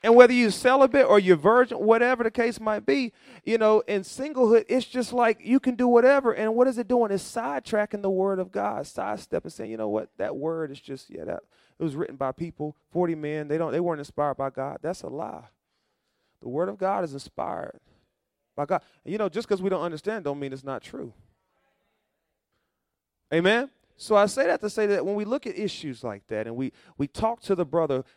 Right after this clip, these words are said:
who really wants to change, we've gotta point them to the gospel.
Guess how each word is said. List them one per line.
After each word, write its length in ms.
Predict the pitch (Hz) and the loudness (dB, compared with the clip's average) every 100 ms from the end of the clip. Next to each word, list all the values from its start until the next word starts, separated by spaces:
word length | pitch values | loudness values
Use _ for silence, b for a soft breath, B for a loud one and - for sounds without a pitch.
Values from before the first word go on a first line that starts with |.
| b | b
who 180 | 185 165 | -4 -2
really 380 | 156 226 233 214 | 2 2 2 -2
wants 340 | 185 208 196 | -4 -4 -8
to 140 | - 147 | -12 -12
change, 600 | - 214 226 160 143 - _ _ _ _ _ | -10 -10 -10 -10 -12 -18 _ _ _ _ _
we've 220 | 165 202 | -2 0
gotta 340 | - 196 254 330 | 2 2 2 0
point 440 | - 196 226 247 - | -2 -2 -4 -6 -6
them 480 | 143 127 135 160 156 _ | -4 -4 -6 -10 -20 _
to 120 | - | -4
the 100 | 202 | -2
gospel. 720 | 196 220 247 - - - - | -2 -6 -8 -12 -16 -16 -16